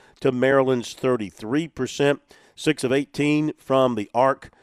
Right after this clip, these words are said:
for the Gamecocks, five of fourteen for the Terps. Maryland has not attempted a free throw, while the Gamecocks are only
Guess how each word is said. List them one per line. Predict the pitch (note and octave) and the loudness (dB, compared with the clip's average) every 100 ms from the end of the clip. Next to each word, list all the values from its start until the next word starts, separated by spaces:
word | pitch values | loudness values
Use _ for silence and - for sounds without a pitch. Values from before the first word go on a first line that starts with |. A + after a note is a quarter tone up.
| _ _ | _ _
for | - | -8
the | A#2 | -2
Gamecocks, | C3+ B2+ C3 B2 - | -2 0 0 -2 -2
five | B2 A#2+ | 0 0
of | A2 | -2
fourteen | C3+ B2+ - C3 B2+ A#2 | -6 -6 -6 -6 -4 -6
for | E2+ | -14
the | - | -12
Terps. | - F3+ - - - _ _ _ _ _ | -2 -2 -2 -10 -18 _ _ _ _ _
Maryland | G2 A2 D#3+ F#3 C3+ A#2 | -10 -2 2 2 0 -2
has | F#2 | -4
not | A#2 E3 | -2 -2
attempted | - D#3 C#3+ A#2 | 0 -2 -2 -6
a | |
free | - C3 G#3 | -6 -4 -6
throw, | - A2 C#2 - _ _ _ | -4 -6 -6 -10 _ _ _
while | G2 G2+ | -4 -4
the | |
Gamecocks | F#2 E3+ - A#2 G2+ - | -2 -4 0 -2 -2 -2
are | |
only | A#2 G#2 | -4 -4